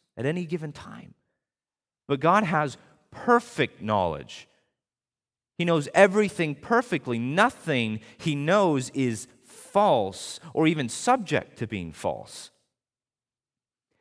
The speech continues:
But his knowledge goes even further than that. God knows something called counterfactuals. Um, a counterfactual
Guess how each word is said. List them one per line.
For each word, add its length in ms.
But 120
his 160
knowledge 380
goes 440
even 540
further 800
than 200
that. 260
God 260
knows 400
something 540
called 420
counterfactuals. 1040
Um, 300
a 60
counterfactual 960